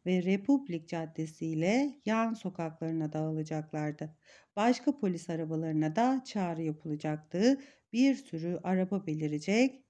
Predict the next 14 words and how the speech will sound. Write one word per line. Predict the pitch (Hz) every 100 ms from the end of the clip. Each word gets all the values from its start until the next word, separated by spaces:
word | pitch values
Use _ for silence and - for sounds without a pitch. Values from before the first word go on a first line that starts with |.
| _
sirenler | - - 208 185 165 160 190 220 196
avaz | 170 180 170 165
avaz | 156 156 156
ötecek. | 156 156 175 226 240 - - _ -
Bütün | 220 254 302 294
silahlı | - 180 156 160 156
adamlar | 147 151 151 156 156 214 262 - - _ -
tek | 247 285 285 -
ve | 151 139 -
aynı | 226 240 220 170 156
avın | 180 185 180 233 302 294 -
onun | - 202 185 226 247
peşine | 190 165 - 170 151
düşecekti. | 156 - 160 156 - 156